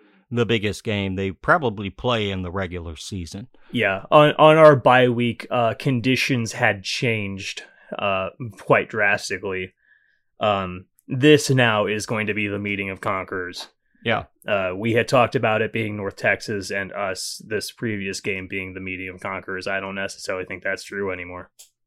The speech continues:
Speaker 1: João Klaus has been in town for a while. Pedro is in.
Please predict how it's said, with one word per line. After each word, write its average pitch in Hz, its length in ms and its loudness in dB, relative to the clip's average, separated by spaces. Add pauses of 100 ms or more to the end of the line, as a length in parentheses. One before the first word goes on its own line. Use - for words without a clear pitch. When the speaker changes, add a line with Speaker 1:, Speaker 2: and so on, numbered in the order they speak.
(340)
Speaker 1:
João 120 220 4
Klaus 139 440 2
has 135 180 -4
been 143 280 0
in 131 200 2
town 131 280 -2
for 127 180 0
a 120 80 0
while. 117 480 0
Pedro 117 560 -2
is 110 200 -2
in. 107 440 -2